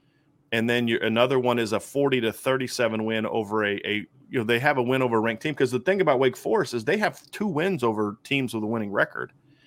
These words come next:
or three wins over teams with winning record, uh, because they have a win over Army, who's four and three, and they have a win over Syracuse, who's five and four, and then a win over Virginia, who's six and three. But Virginia's resume is about to start looking really bad here soon 'cause of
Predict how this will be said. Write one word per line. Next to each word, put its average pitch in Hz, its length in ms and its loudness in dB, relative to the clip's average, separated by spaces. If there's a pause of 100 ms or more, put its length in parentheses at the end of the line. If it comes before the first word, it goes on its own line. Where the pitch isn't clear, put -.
(320)
or 120 80 2
three 180 360 2
wins 120 280 2
over 98 220 0
teams 104 300 -4
with 92 100 -8
winning 95 240 -6
record, - 400 -8 (420)
uh, 107 200 4
because 113 260 0
they 123 100 2
have 123 160 4
a 117 40 0
win 117 180 2
over 120 240 4
Army, 113 540 2
who's - 160 -8
four 120 240 2
and 131 120 -2
three, 104 460 -6
and 110 100 -4
they 113 80 2
have 110 120 2
a 113 40 2
win 113 200 0
over 110 160 -2
Syracuse, 139 480 -2
who's 113 80 -14
five 104 220 0
and 127 100 -6
four, 104 180 -2
and 110 80 -4
then 113 80 -2
a 107 60 -4
win 101 160 -6
over 101 160 -8
Virginia, 110 400 -4
who's 101 140 -6
six - 200 -6
and 101 80 -18
three. 147 180 2
But 107 140 -2
Virginia's 123 640 2 (240)
resume 120 480 2
is 104 100 -4
about 110 260 0
to 101 80 -18
start 110 300 -2
looking 107 260 -6
really 110 240 4
bad 104 300 2
here 98 120 -8
soon 95 280 -10
'cause 92 200 -16
of - 140 -12